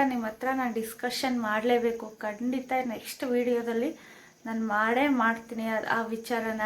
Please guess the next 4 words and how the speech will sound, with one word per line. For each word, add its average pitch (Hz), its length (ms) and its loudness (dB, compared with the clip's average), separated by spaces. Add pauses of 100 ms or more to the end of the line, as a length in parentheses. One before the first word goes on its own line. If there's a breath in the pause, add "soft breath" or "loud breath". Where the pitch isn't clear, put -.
(920 soft breath)
ಹ್ಮ್. 233 360 -6 (2000 loud breath)
ಫೈನಲಿ 269 680 6
ಮುಗ್ದಿದೆ 247 540 4
ಇವಾಗ 226 260 2